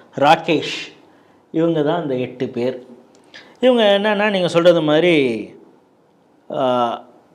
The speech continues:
கத்தார்ல வந்து கட்டார் எமிரி நேவி அப்படின்னு அவங்களுடைய கடற்படை. இவங்க வந்து என்ன பண்றாங்க, ஒரு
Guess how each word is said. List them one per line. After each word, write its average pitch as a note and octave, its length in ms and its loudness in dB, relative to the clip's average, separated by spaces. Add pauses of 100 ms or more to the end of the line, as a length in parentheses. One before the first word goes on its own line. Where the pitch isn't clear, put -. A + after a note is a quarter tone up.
கத்தார்ல A#3 800 8
வந்து F#3 560 4 (400)
கட்டார் C4+ 640 8
எமிரி B3 680 6
நேவி F3 540 -2 (480)
அப்படின்னு D3+ 320 -2
அவங்களுடைய C#3+ 540 -2
கடற்படை. C3+ 600 -6
இவங்க G3 300 4
வந்து F#3 220 2
என்ன F#3+ 200 2
பண்றாங்க, D#3 320 -4
ஒரு G3 200 0